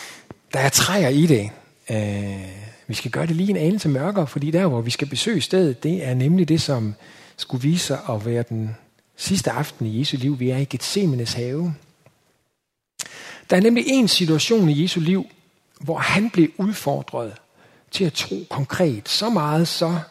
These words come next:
at han var lige ved at give efter. Så meget så, at han faktisk siger, "Er der en anden løsning?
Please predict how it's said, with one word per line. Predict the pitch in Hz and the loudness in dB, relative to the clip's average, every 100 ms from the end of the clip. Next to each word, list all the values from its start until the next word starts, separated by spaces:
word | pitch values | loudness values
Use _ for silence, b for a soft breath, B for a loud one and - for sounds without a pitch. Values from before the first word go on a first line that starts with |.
| _ - | _ -6
at | 143 135 - | -4 -4 -6
han | - 143 | -2 0
var | 135 | 0
lige | 135 175 | -2 0
ved | 175 | -2
at | 117 | -2
give | 143 | -4
efter. | 175 - - - - _ _ _ _ _ _ _ _ | -6 -8 -14 -20 -20 _ _ _ _ _ _ _ _
Så | - 254 | 0 4
meget | 220 185 | 4 4
så, | 170 190 | 2 0
at | 196 | 0
han | 147 139 | 0 -2
faktisk | 160 185 143 120 | -6 -6 -6 -4
siger, | - 147 160 165 B B B B - | -2 2 4 4 B B B B -2
"Er | 175 | 2
der | |
en | 170 | 2
anden | 131 156 | 2 0
løsning? | 180 139 196 226 - 123 104 117 | 0 0 -2 -2 -8 -12 -14 -18